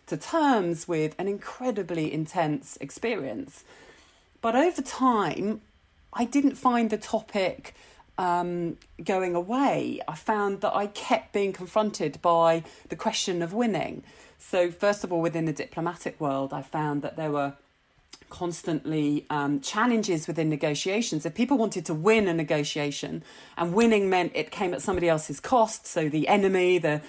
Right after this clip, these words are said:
the opponent had to lose, then we'd always get really stuck. And again, one of the key challenges for diplomats is to get out of this zero-sum game mentality where I can only win at your cost,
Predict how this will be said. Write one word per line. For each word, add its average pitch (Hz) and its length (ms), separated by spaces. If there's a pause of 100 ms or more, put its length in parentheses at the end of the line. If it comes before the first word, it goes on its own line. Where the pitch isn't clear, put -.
(140)
the - 80
opponent 202 560
had 170 160
to 190 100
lose, 170 480 (240)
then 185 120
we'd 208 140
always 226 240
get - 220
really 170 300
stuck. - 640 (280)
And 165 320
again, 165 320
one 160 160
of 151 60
the 160 80
key 160 160
challenges 202 580
for 165 100
diplomats 156 520
is 156 100
to - 80
get 160 200
out 185 320
of 170 140
this 139 300
zero-sum 170 840
game 147 560 (400)
mentality 151 840
where 135 320
I 190 140
can 208 180
only 165 220
win 151 480
at 143 180
your 156 300
cost, - 640